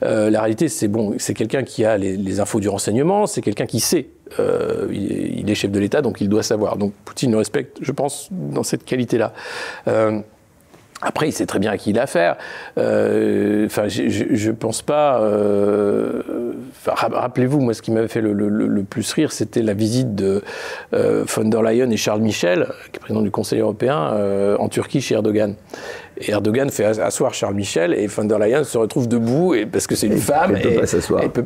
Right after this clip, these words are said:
Speaker 1: et, et là, c'est embarras diplomatique absolu. Et on voit, on voit là, la, la, voilà, c'est ça l'Europe. Et Erdogan, il fait ça sciemment, enfin, il rigole dans, dans, dans sa moustache. Bon, bah, je, <laughs> allez, je vous laisse vous démerder. <laughs> Non, donc, euh,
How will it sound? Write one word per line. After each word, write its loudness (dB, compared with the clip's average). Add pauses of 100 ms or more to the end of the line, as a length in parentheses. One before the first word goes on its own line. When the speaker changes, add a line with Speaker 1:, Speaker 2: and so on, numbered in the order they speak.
Speaker 1:
et, 0
et 0
là, 2
c'est -6 (140)
embarras 0
diplomatique 0
absolu. 0
Et 0
on 0
voit, -2
on 0
voit 2
là, 2
la, 2
la, 2
voilà, 0
c'est -8
ça -2
l'Europe. -2 (680)
Et 0
Erdogan, 2
il 0
fait 0
ça -2
sciemment, 0
enfin, -4
il -2
rigole 2
dans, 0
dans, -2
dans 0
sa 0
moustache. 0
Bon, -4
bah, -4 (100)
je, -2 (320)
<laughs> -2 (360)
allez, -2
je -4
vous 0
laisse 0
vous 0
démerder. 2
<laughs> -12 (540)
Non, 0 (340)
donc, 0
euh, 2